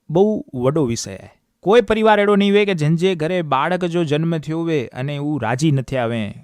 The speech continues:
એની જે ઘર મેં વાતાવરણ બદલાયણો ન હોય, એડો કોઈ પરિવાર નહીં હોય.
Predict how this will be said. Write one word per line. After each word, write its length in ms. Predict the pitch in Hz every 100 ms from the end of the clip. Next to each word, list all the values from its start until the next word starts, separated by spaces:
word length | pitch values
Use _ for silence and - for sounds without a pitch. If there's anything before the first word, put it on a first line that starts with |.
| _
એની 180 | 113 127
જે 140 | 131 117
ઘર 200 | 120 135
મેં 200 | 131 107
વાતાવરણ 460 | 117 139 131 131
બદલાયણો 540 | 104 104 120 131 135 120
ન 100 | 120
હોય, 240 | 127 107 - _
એડો 160 | 160 170
કોઈ 200 | 143 147
પરિવાર 440 | 120 117 101 98
નહીં 140 | 98
હોય. 100 | 95